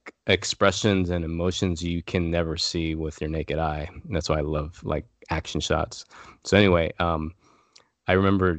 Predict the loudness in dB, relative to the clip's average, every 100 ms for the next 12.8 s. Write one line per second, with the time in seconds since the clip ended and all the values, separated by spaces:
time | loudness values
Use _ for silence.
0 | -6 -2 0 0 -4 -6 -4 -4 -2 -4
1 | -4 -6 -4 -4 -2 -4 -4 -6 -10 _
2 | _ _ -2 -2 -6 _ _ _ -20 _
3 | _ _ -2 0 2 4 4 4 4 4
4 | 2 -2 -8 -12 -16 -8 -4 -4 -6 -8
5 | -14 _ -2 0 0 0 0 -4 -6 0
6 | 2 2 0 -4 -8 _ _ _ _ -4
7 | -2 -2 -2 -2 -4 -6 -12 _ _ _
8 | _ -20 _ _ _ _ _ _ _ _
9 | _ _ 0 4 6 8 8 6 2 0
10 | 0 -2 -6 -8 0 2 4 0 -6 -10
11 | -10 -8 -8 -8 -8 -4 -4 -6 -8 -8
12 | -8 -8 -6 -2 0 2 0